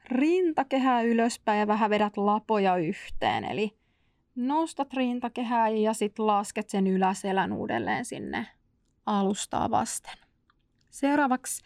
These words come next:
vedetään hartioita kohti korvia. Nyt sä vaan jännität sieltä ne hartiat ja nostat niitä ylöspäin. Ja rentouta hartiat omalle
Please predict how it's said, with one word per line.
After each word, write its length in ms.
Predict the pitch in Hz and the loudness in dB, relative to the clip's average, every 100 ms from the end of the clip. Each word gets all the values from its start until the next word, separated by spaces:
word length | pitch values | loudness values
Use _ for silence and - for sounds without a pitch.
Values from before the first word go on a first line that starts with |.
| - - - - | -20 -20 -20 -8
vedetään 440 | 302 339 339 247 233 | 0 2 2 0 2
hartioita 600 | 247 247 220 196 180 180 | 2 2 2 2 2 0
kohti 340 | 185 175 - - | -2 -4 -4 -4
korvia. 520 | 190 185 185 220 330 453 _ - - - - - _ | 0 2 2 2 2 0 _ -20 -20 -20 -20 -20 _
Nyt 180 | 277 269 | -10 -6
sä 160 | - 247 | -2 2
vaan 400 | 254 247 247 254 | 2 2 2 2
jännität 680 | 302 359 370 349 320 285 | 4 4 4 2 2 -2
sieltä 260 | - 269 - | 0 0 2
ne 100 | 262 | 0
hartiat 580 | 254 240 247 247 233 233 | 2 2 2 2 0 2
ja 80 | 247 | 0
nostat 580 | 247 269 302 - 269 | 2 2 0 -2 -6
niitä 300 | 269 247 - | -4 -6 -2
ylöspäin. 1000 | 247 240 - 262 - - - - 76 262 - _ _ _ _ _ _ _ _ _ _ _ _ _ _ _ _ _ _ _ 277 269 254 247 240 233 | 0 2 2 0 -4 -2 0 0 -2 -6 -8 _ _ _ _ _ _ _ _ _ _ _ _ _ _ _ _ _ _ _ -4 2 4 4 4 4
Ja 640 | 226 226 220 220 220 220 | 4 4 4 4 4 4
rentouta 600 | 214 220 214 214 208 202 | 4 4 4 2 2 0
hartiat 540 | 208 202 202 208 196 | 2 2 2 0 0
omalle 320 | 190 196 180 | 2 2 2